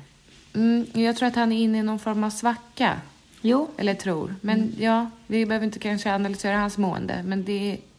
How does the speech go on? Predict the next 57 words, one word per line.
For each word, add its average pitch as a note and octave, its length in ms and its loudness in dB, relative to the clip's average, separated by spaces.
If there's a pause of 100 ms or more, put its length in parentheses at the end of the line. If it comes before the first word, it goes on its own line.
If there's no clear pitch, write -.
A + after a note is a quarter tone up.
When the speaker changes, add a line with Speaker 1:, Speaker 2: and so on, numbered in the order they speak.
(300)
Speaker 1:
jag G3+ 140 -6 (420)
tror A3 200 -2
inte G#3 180 -2
han G3+ 380 -4
mår G#3 100 -2
så G#3 120 -10
bra A#3+ 240 -4
just - 220 -10
nu. - 60 -10 (200)
Speaker 2:
Har A#3+ 140 4
han A#3+ 160 6
klåda, G3 440 0
eller? - 200 -8 (760)
Speaker 1:
Nej, G#3+ 220 0
det B3 80 -6
tror A#3+ 140 -2
jag F3 80 0
inte. - 140 -8
Eller A3+ 220 0
det D#4+ 60 0
vet A3+ 220 2
jag E4 80 -2
inte, C4+ 80 -2
jag G#3 40 -2
har - 20 -2
inte G#3+ 120 -6
frågat. A3+ 540 -2
Jag A3+ 60 -6
har A#3 40 2
inte A3+ 120 -2
sett C#4 220 -2
honom G3+ 140 0
klia G#3+ 260 -2
sig G#3 100 -4
själv. F#3 240 -4 (540)
Speaker 2:
<clears throat> G#3 500 -2
Nej, G#3+ 140 4
jag G#3 80 6
menar G3+ 200 6
själsligt. F#3+ 840 0 (800)
Men A3 160 4
jag A#3 440 10
Speaker 1:
Jag C4 60 0
Speaker 2:
har A3+ 80 6
ju A3 80 8
Speaker 1:
vet D#4 80 10
Speaker 2:
känt D4+ 200 6
Speaker 1:
inte. G#3 420 0 (320)
Speaker 2:
Nej, A3 500 2 (300)
jag B3+ 100 8
har C4 100 10
känt G3+ 220 2
de F#3 140 0
senaste F#3 360 0
kvällarna A3+ 520 4
att F3 140 -2
jag F3 100 4